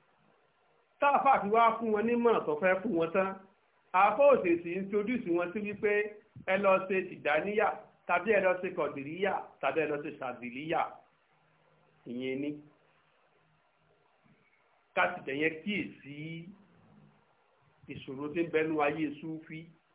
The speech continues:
Ká ti bẹ̀ yẹn kíyèsí. Tó o bá rí àáfàá kan tó sọ fún ọ pé o lè ṣe Tìjàníyà,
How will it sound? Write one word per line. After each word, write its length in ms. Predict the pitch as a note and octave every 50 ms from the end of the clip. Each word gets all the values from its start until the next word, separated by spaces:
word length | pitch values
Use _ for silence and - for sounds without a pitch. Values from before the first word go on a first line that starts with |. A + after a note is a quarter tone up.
| _ _ _ _ _ _ _ _ _ _ _ _ _ _ _ _ _ _ _ _ _ _ _ _ _ _ _ _ _ _
Ká 80 | - E3 E3+
ti 120 | E3 -
bẹ̀ 160 | C3 B2 B2+
yẹn 160 | B2+ C3+ C#3 C3+
kíyèsí. 460 | - - E3+ C#3+ B2 - - - A#2 A2+ A2+ - _ _ _ _ _ _ _ _ _ _ _ _ _ _ _ _ _ _ _ -
Tó 60 | A#3+ A#3
o 120 | A3 A3+
bá 100 | A#3 A3+
rí 220 | G#3+ G#3 G#3 A#3 B3+
àáfàá 560 | C4 A3+ G3 D3+ - - G#3+ G#3 F#3+ C#3+ -
kan 240 | - D#3 C#3+ C3+ C3 - - - _ _ _ _ _ _ _ _ _ _ _ _ _ _ _ _
tó 120 | - G#3 G3
sọ 140 | G3 G3 F3+ F3
fún 160 | - A3 G3
ọ 80 | F3 E3+
pé 200 | F3 - G3 F#3+ G3 G3 G3 G3+ - - - - _ _ _ _ _ _ _ _ _ _ _ _ _ _ _ _ _ _
o 140 | - F3+ F3+
lè 140 | F3+ D#3+ D3
ṣe 160 | D3 D#3 E3+
Tìjàníyà, 720 | D#3+ - C#3+ B2+ B2 C#3+ C#3 D3 D#3+ F#3 G3 F#3+ F#3 E3